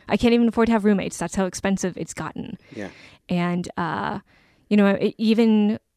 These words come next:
Speaker 1: when I go out, you know, I'm, I'm, I'm not gonna tell you how old I am. I'm gonna let you guess. Um, but I'm older than eighteen. And even, it's really cute. If I come home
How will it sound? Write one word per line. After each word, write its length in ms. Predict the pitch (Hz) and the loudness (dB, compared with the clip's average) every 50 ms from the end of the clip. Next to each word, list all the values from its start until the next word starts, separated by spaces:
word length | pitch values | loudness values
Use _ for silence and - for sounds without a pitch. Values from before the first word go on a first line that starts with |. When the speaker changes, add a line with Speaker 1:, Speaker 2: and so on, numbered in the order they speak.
| _ - | _ -10
Speaker 1:
when 260 | 196 185 208 202 202 | -4 0 0 2 2
I 200 | 196 190 196 196 175 | 0 0 -2 -2 -2
go 200 | - 196 190 208 | 0 0 2 2
out, 240 | 269 302 - - - | 4 2 2 2 2
you 80 | 240 | 0
know, 100 | 220 190 | 0 0
I'm, 140 | 190 190 170 _ _ _ _ _ - - _ _ _ _ _ _ _ _ - | 0 -2 -4 _ _ _ _ _ -20 -20 _ _ _ _ _ _ _ _ -8
I'm, 260 | 196 190 185 190 175 - - - - | -4 -4 -2 -2 -4 -6 -8 -4 -2
I'm 120 | 202 208 | -2 0
not 100 | 208 233 | 0 -2
gonna 80 | 302 285 | -2 -4
tell 140 | - 403 392 | -2 0 0
you 60 | 285 | 0
how 100 | 220 196 | 2 0
old 120 | 175 190 190 | 0 -2 -2
I 60 | 190 | -2
am. 200 | 185 180 180 - - | -4 -4 -6 -6 -4
I'm 120 | - 208 214 | -2 0 0
gonna 140 | 220 226 | 2 2
let 160 | 233 254 - - | 0 0 -2 -2
you 40 | 240 | -2
guess. 280 | 320 - - - - - - - - - - _ - | -2 -2 -4 -6 -10 -16 -18 -20 -20 -20 -10 _ 2
Um, 320 | 220 220 208 202 202 208 185 | 4 4 4 4 2 2 2
but 140 | - 233 - - | 2 2 2 4
I'm 140 | 226 226 - | 2 2 4
older 280 | - 214 208 208 240 247 | 4 4 6 6 4 4
than 160 | 254 294 330 | 2 0 -2
eighteen. 520 | 370 - - - - 202 175 175 190 254 - _ _ _ - - - _ _ _ _ - - | -2 -6 -8 -8 -6 -4 -4 -4 -4 -4 -6 _ _ _ -20 -20 -20 _ _ _ _ 0 4
And 520 | 202 196 196 196 196 196 202 214 220 - - | 4 6 6 6 4 4 4 4 2 0 2
even, 380 | 240 233 226 220 233 233 247 240 - | 2 4 4 4 4 2 2 0 0
it's 220 | 214 202 - - | -2 -2 -2 0
really 220 | 220 208 208 233 254 | 2 4 4 4 2
cute. 280 | - - 370 370 247 - | 2 2 2 2 2 2
If 160 | - 180 - | 0 0 2
I 160 | 165 196 202 | 2 0 0
come 280 | - - 208 214 226 220 | 0 2 2 2 4 4
home 460 | 196 202 185 180 185 196 220 254 262 | 2 2 0 0 0 0 0 0 -2